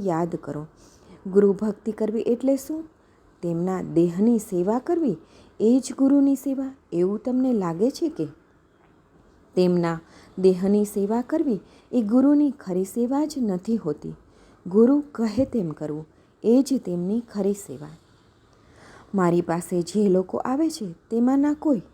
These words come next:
સંતાન માંગે છે, કોઈ સંપત્તિ માંગે છે, કોઈ રોગ સારો કરવાનું કહે છે. તો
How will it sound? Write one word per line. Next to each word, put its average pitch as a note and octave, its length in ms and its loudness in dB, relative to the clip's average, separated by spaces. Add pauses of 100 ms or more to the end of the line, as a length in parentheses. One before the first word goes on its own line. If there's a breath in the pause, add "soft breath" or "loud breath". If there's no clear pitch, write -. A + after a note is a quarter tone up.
સંતાન B3 540 0
માંગે E3+ 400 -4
છે, B3+ 180 -8
કોઈ C#4 200 -2
સંપત્તિ D4 560 -2
માંગે F3+ 340 -2
છે, A3 160 -6
કોઈ A#3 280 -2
રોગ A3+ 320 2
સારો A3 360 -6
કરવાનું D#3+ 480 -8
કહે D#3+ 300 -12
છે. - 180 -20 (1200 soft breath)
તો G#3+ 140 4